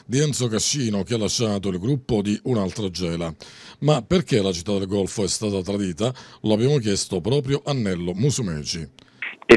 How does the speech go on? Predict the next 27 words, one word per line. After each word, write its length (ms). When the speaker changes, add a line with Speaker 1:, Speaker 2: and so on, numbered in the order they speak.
Speaker 2:
stata 320
tradita 600
da 120
un 160
presidente 800
della 400
regione 680
che 400
non 340
ha 140
mostrato 1300
assolutamente 1040
di 120
tenere 640
in 280
conto 420
le 140
promesse 500
che 100
aveva 280
fatto 320
in 100
campagna 400
elettorale 540
ai 120
suoi 260
concittadini. 920